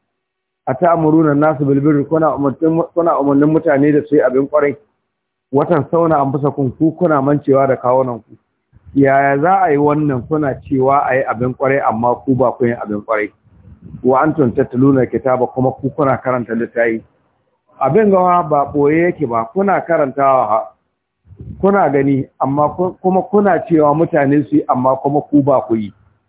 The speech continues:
Shin me ad dalili yin haka nan? Afala taqiluna, ba ku da hankali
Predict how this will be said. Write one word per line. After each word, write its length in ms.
Shin 300
me 100
ad 240
dalili 400
yin 100
haka 240
nan? 140
Afala 380
taqiluna, 560
ba 160
ku 140
da 100
hankali 420